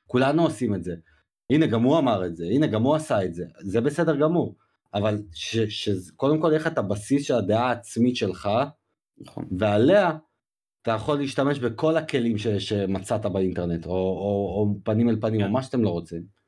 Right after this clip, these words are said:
Speaker 2: נכון. כי זה, זה, אחי, זה, זה נכון להרבה דברים, אחי. זה כמו, אני אגיד עוד, אני אגיד עוד פעם את סטארפילד, כי אני זוכר שהיה לנו את הדיון הזה, אה, לא מזמן, היה לנו את הדיון הזה.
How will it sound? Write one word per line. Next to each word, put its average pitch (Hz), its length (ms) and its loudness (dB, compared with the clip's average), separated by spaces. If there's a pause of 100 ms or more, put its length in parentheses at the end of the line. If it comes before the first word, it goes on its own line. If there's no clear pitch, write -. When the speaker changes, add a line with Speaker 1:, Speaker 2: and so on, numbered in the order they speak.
(520)
Speaker 2:
נכון. 131 420 -2 (280)
כי 107 200 0
זה, 110 340 0
זה, 107 180 -2
אחי, 170 200 -2
זה, 107 240 0
זה 104 260 0 (140)
נכון 127 260 0
להרבה 139 280 2
דברים, 160 380 0
אחי. - 200 -8
זה 107 120 -10 (100)
כמו, 131 240 4
אני 101 140 -4
אגיד 135 180 -2
עוד, 139 120 -2 (360)
אני 104 80 -2
אגיד 117 180 0
עוד 135 120 0
פעם 123 120 0
את 107 80 -6
סטארפילד, 120 400 -4
כי 107 120 -2
אני 101 100 0
זוכר 104 240 -4
שהיה 117 200 -2
לנו 123 180 2
את 107 120 -6
הדיון 104 300 2
הזה, 110 340 0 (880)
אה, 101 500 2
לא 117 100 2
מזמן, 120 380 0 (340)
היה 104 100 -2
לנו 104 140 4
את 101 60 -4
הדיון 107 260 2
הזה. 104 200 0